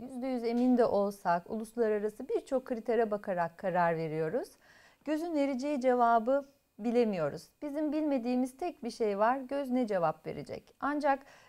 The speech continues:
e, lazer tedavisi artık yirmi yıllık bir geçmişi var, güvenli bir cerrahi.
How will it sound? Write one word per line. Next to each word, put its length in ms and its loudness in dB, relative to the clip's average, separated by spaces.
e, 80 4
lazer 420 6
tedavisi 640 6
artık 460 4
yirmi 280 2
yıllık 640 2
bir 80 -6
geçmişi 580 -6
var, 340 0
güvenli 560 -2
bir 160 -6
cerrahi. 640 -2